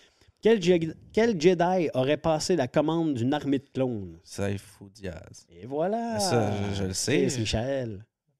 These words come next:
Speaker 2: Ça, ça va.
Speaker 1: Bravo. <laughs> La question difficile. Comment s'appelle le chasseur de primes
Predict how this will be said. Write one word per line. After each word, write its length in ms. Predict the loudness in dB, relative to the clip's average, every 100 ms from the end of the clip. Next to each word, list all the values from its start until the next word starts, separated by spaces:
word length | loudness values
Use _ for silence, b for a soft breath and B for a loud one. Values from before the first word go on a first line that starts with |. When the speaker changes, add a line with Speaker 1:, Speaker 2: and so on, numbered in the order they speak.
| _
Speaker 2:
Ça, 180 | -14
ça 180 | -8 -6
va. 240 | -6 -8 -10 _ _
Speaker 1:
Bravo. 360 | -14 -12 -12 -16 _
<laughs> 1040 | -16 -16 _ _ _ _ -20 -20 _ _
La 140 | -14 -4
question 420 | -2 -2 0 0
difficile. 800 | 0 -6 -6 2 4 4 0 -6 _ _ _ _ _ _ _ _ _ _ _ _ _ _ 0
Comment 280 | 2 2
s'appelle 420 | 2 0 2 4 4
le 80 |
chasseur 460 | 2 -2 0 0 2
de 80 | 0
primes 320 | 0 0 2